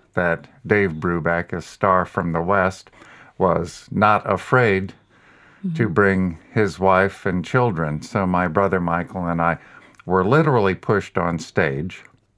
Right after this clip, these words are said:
Speaker 1: And even at ten, I had enough professional sense to know that if you go on stage, you don't turn and run away. You go
Speaker 2: <laughs>
Speaker 1: do, you do something.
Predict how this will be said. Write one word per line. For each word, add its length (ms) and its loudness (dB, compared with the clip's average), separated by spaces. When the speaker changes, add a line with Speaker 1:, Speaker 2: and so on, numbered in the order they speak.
Speaker 1:
And 540 0
even 340 -2
at 240 -2
ten, 540 0
I 140 0
had 180 0
enough 340 0
professional 720 0
sense 440 -4
to 100 -6
know 240 0
that 180 0
if 140 -4
you 80 0
go 260 2
on 200 0
stage, 520 -4
you 120 2
don't 240 2
turn 280 2
and 160 -2
run 200 0
away. 560 0
You 160 2
go 260 4
Speaker 2:
<laughs> 140 2
Speaker 1:
do, 160 0
you 160 2
do 300 2
something. 640 2